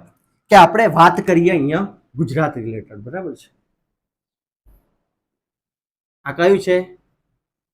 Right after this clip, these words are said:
ત્રેવીસ પોઇન્ટ પાંચ ઉત્તર અક્ષાંશ. હવે આ શું છે? ત્રેવીસ પોઇન્ટ પાંચ ઉત્તર અક્ષાંશ અને શેના રિલેટેડ આપણે જોવાનું છે? ગુજરાત. શેના રિલેટેડ જોવાનું છે ભાઈ? ગુજરાત.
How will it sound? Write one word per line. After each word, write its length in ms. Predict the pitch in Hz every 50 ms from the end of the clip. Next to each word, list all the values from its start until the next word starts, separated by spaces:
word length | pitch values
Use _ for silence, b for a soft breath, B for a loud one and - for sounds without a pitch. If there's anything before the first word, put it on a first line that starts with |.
| _ _ _ _ _ _ -
ત્રેવીસ 540 | - 151 160 165 170 170 180 214 214 208 - -
પોઇન્ટ 600 | 190 - - - 156 151 156 160 156 165 - -
પાંચ 380 | - 180 170 151 143 139 139 - - - _ _ _ _ _ _ _ _ _ _ _ _ _ _ _ _ _ _ _ _ _ _ _ _ _ _ _ _ _ _ _ _ _ _ _ _ _ _ -
ઉત્તર 440 | 349 170 - - - - 196 196 -
અક્ષાંશ. 640 | - - - - - - - - 135 - 139 - _ _ _ _ _ _ _ _ _ _ - 135
હવે 100 | 147 156
આ 60 | 165
શું 200 | 160 214 214 202
છે? 160 | 202 190 185
ત્રેવીસ 500 | 185 - 165 170 180 190 208 202 208 -
પોઇન્ટ 220 | - 175 175 170 170
પાંચ 200 | 165 156 160 156 - -
ઉત્તર 260 | 165 160 - 175 170
અક્ષાંશ 400 | - - - - - 185 160 156 - - _ _ _ _ _ _ -
અને 180 | 147 156 151
શેના 300 | 143 - 170 160 175 185
રિલેટેડ 480 | 196 202 196 185 175 185 165 170 185 185
આપણે 260 | 185 175 180 180 180
જોવાનું 380 | 160 160 170 175 175 180 180 175
છે? 120 | 180 175
ગુજરાત. 600 | - - 135 113 - 123 135 117 101 104 - _ _ _ _ _ _ _ _ _ -
શેના 200 | 143 143 151 160
રિલેટેડ 400 | 170 175 165 175 175 175 180 165
જોવાનું 300 | 156 175 175 170 175 170
છે 80 | 175 175
ભાઈ? 140 | 165 180
ગુજરાત. 1000 | 143 117 117 127 135 139 135 135 135 - 113 120 113 113 113 113 113 _ _ -